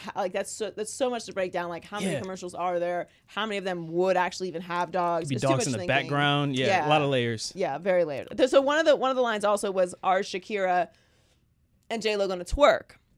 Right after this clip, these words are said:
Speaker 2: Hmm.
Speaker 1: It's a prop bet line on that. But here's the thing. Who's deciding what twerking is?
Speaker 2: That is true.
Speaker 1: Okay, because I need to know who is defining this. 'Cause if, is it, like,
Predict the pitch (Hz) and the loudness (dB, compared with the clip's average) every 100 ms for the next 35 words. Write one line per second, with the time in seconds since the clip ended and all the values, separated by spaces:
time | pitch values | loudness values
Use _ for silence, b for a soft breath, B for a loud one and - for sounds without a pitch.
0 | _ 123 117 110 104 - _ - - 226 | _ -6 -6 -6 -10 -16 _ -20 -20 -14
1 | 214 240 - 165 185 175 185 202 151 - | -2 -2 0 -2 -4 -4 -2 -2 -4 -8
2 | - 233 - 294 220 240 160 143 _ - | -2 -2 -2 -4 -4 -6 -6 -12 _ 2
3 | 359 494 453 440 339 294 247 - 226 185 | 2 4 0 0 2 2 -4 -2 -4 -4
4 | 156 120 - - - - - 117 113 - | -8 -10 -10 -12 -12 -16 -20 -18 -18 -10
5 | 117 233 214 208 170 175 196 247 247 226 | -6 2 4 4 0 -4 -2 -4 -2 0
6 | 220 233 220 226 226 190 202 196 226 220 | 0 -2 -4 -4 -6 -6 -8 -6 -4 -4
7 | 240 254 254 269 - 185 170 - 196 185 | -4 -2 -2 -4 -4 -4 -4 -4 -10 -6
8 | 175 165 | -6 -6